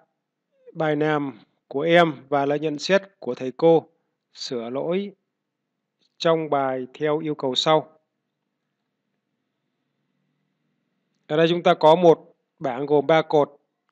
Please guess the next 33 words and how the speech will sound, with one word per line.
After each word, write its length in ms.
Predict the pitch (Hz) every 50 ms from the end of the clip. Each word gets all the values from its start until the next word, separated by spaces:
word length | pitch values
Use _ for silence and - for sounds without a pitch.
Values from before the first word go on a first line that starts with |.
| _ _
Cột 240 | - - 147 143 -
thứ 80 | - 170
nhất 280 | 170 185 202 196 -
là 220 | 156 143 143 135 131
các 120 | - 160
em 100 | 156 151 147
chỉ 260 | - - 123 113 120
ra 400 | 127 143 147 147 147 143 - - _ _
loại 220 | 131 139 131 127
lỗi. 280 | 135 139 147 160 170 - - _ _ _ _ _ _ _ _ _ _ _ _ _
Cột 180 | - 135 - -
thứ 100 | 170 156
hai 300 | 127 156 156 156 151 143
là 260 | 139 131 127 120 - _ _ _ _ _ _ _ _ _ _ _ _ _
các 140 | - 175 170
loại 140 | 160 143 135
lỗi 120 | 147 165
cụ 180 | 165 - 156 151
thể. 320 | - 123 113 110 120 139 151 _ _ _ _
Và 100 | - 127
cột 240 | - - 131 - -
thứ 80 | 170
ba 200 | 160 151 147 143
là 100 | 135 127
sửa 280 | 117 - - - 120 110
lỗi. 260 | 120 135 143 165 175 - _ _ _ _ _ _ _ _ _ _ _ _ _ _ _ _ _ _ _ _ _ _ _ _ _ _
Thì 140 | - 143 143
ở 40 | 147
đây 140 | 160 165 165
loại 160 | 170 160 160
lỗi 200 | 156 156 180 190
được 120 | 175 - -
có 280 | 143 139 151 175 185